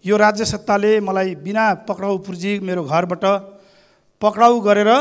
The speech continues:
कस्टडीमा राखिराखेको बेलामा सबै सांसदहरूले पक्ष प्रतिपक्ष नभनिकन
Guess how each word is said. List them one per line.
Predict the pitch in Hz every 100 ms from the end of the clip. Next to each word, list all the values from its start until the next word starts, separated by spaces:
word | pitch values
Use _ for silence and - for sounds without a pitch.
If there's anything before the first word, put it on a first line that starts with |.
| 311 - - _ _ _ _
कस्टडीमा | - 220 - 240 247 240
राखिराखेको | 214 196 214 196 202 190
बेलामा | 185 185 190 240 254 - _ _ _ _ -
सबै | - 233 294 311
सांसदहरूले | 240 240 214 202 180 147 113 -
पक्ष | 220 220 -
प्रतिपक्ष | 208 214 202 220 196 -
नभनिकन | 190 180 180 185 196